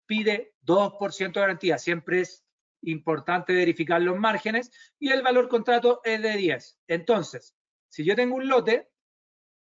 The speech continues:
diez por seis mil novecientos setenta y ocho, estoy invirtiendo sesenta y nueve mil dólares. Pero recuerden,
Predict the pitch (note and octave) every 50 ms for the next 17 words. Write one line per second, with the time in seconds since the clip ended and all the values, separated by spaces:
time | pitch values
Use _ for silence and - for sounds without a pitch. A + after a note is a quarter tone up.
0 | _ _ _ _ _ _ _ _ _ _ _ - A3+ A#3 A#3+ G#3 D#3+ - - -
1 | _ - F#3+ F#3+ F3+ E3+ F3 - F3 F3 F3 F#3+ G3 G3 G3 G3 G3 G3 F#3+ F#3
2 | G3 G3 - G#3 A#3+ C4 B3+ C4 B3+ - - G#3+ G#3+ G#3 G3+ F#3 - A3+ G#3+ G3+
3 | F#3+ E3 G3 F3+ - G3 F3+ D#3 G3 F#3 F#3 G3+ G3+ G#3 G#3 A#3 B3 C#4+ B3+ G#3
4 | D#3+ C3+ B2+ - _ _ D#3+ C#3+ D3 D3 D#3 E3 F3 A3 G#3 E3+ C3+ A#2+ G#2